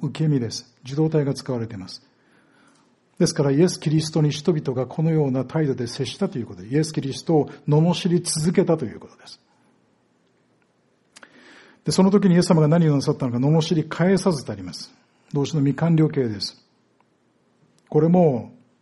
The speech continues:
繰り返された出来事です。ですから、人々はひっきりなしにイエスを罵り続けるわけです。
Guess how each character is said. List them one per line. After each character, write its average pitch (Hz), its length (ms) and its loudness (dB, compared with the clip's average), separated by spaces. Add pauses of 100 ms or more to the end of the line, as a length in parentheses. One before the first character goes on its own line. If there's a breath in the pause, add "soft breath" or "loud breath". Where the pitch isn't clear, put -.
(440)
繰 165 100 0
り 170 120 2
返 170 180 0
さ 170 120 -2
れ 147 80 0
た 117 120 -6
出 110 120 -8
来 113 80 -10
事 110 200 -8
で - 120 -20
す。 - 140 -20 (1120)
で 185 60 2
す - 80 -4
か 170 80 2
ら、 156 60 2
人 196 160 0
々 175 260 2
は 135 300 2 (180)
ひ - 80 -14
っ - 80 -20
き - 140 2
り 202 60 6
な 196 140 6
し - 120 -2
に 143 100 2
イ 156 40 4
エ 165 60 4
ス 156 140 -2
を 127 100 -2
罵 160 380 2
り 170 80 0
続 180 240 -2
け 190 100 2
る 143 80 0
わ 110 120 -6
け - 100 -20
で 98 80 -18
す。 - 140 -20